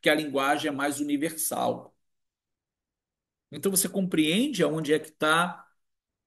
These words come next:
ah, o direcionamento daquela comunidade de líderes que resolveram separar e estabelecer o que é e o que não é? Então,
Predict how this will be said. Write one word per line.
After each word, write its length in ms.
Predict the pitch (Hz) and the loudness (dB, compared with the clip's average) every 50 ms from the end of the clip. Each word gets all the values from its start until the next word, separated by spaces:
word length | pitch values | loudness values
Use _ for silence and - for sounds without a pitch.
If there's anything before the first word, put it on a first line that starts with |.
| _ _ - | _ _ -2
ah, 300 | 127 127 127 123 - - | 0 2 2 2 0 0
o 100 | 190 226 | 2 2
direcionamento 1160 | 185 175 190 202 185 185 175 - - - 196 185 175 156 143 143 151 170 214 254 262 262 - 147 | 2 2 2 2 4 4 4 4 4 4 2 4 2 2 0 0 0 0 2 2 2 0 -2 2
daquela 760 | - 139 139 - - - - - - 226 247 285 285 254 214 | 4 4 4 4 0 -8 -12 2 6 8 8 10 10 8 8
comunidade 1080 | - - - 170 165 156 156 147 143 127 117 - 147 139 151 180 208 190 180 202 196 | 6 2 -2 -2 -2 -2 0 0 0 0 2 2 4 4 6 6 4 4 2 -2 -4
de 160 | - 135 147 | 0 2 2
líderes 800 | 135 131 156 180 180 220 233 254 269 262 - - - - - _ _ _ _ _ _ _ _ _ - | 4 4 2 2 2 2 2 2 0 -2 -4 -6 -8 -10 -12 _ _ _ _ _ _ _ _ _ 0
que 100 | - 170 | 2 4
resolveram 840 | 156 165 156 139 156 147 135 117 117 156 175 175 170 160 143 120 - - - - - | 4 4 4 4 4 4 4 6 8 8 8 8 8 4 2 0 -4 -8 -14 -12 0
separar 1200 | - - - - - - 269 254 - - 196 165 - - 151 170 196 226 220 175 - - - - - _ _ _ | 6 8 10 10 12 12 10 8 8 6 6 6 8 8 8 8 8 8 6 4 2 -4 -12 -18 -20 _ _ _
e 520 | 170 175 180 180 175 165 151 135 131 - 190 | 2 4 6 6 6 6 4 2 2 0 0
estabelecer 680 | 196 - - 196 185 180 190 180 175 - - 202 196 | 0 2 4 4 4 4 4 4 6 6 6 4 4
o 100 | 185 - | 2 -2
que 240 | - - 185 180 185 | -4 -4 0 4 6
é 140 | 190 208 202 | 6 6 6
e 140 | 190 180 170 | 6 4 2
o 60 | 156 | 0
que 140 | - - 180 | 0 0 2
não 240 | 165 160 151 156 185 | 2 2 2 4 6
é? 280 | 233 269 269 - - - _ _ _ _ _ _ _ _ _ _ _ _ _ _ _ _ _ _ _ _ _ | 6 4 4 0 -6 -18 _ _ _ _ _ _ _ _ _ _ _ _ _ _ _ _ _ _ _ _ _
Então, 340 | 123 - 190 208 196 - | 0 2 4 4 4 4